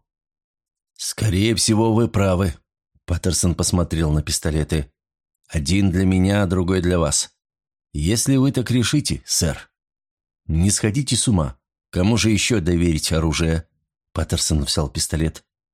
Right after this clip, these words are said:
«Я никогда не держал в руках оружие, тем более никогда не стрелял. Но, откровенно говоря, боцман, я совершенно не против этого.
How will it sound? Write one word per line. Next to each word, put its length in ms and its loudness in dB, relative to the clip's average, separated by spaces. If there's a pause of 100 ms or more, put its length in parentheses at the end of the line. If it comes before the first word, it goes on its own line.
(300)
«Я 260 0
никогда 460 2
не 100 4
держал 420 2
в 60 0
руках 320 -2
оружие, 400 0
тем 240 0
более 300 2
никогда 520 0
не 120 2
стрелял. 580 -2 (420)
Но, 180 2
откровенно 520 2
говоря, 400 0
боцман, 540 0 (160)
я 180 2
совершенно 680 2
не 140 4
против 420 -2
этого. 320 -8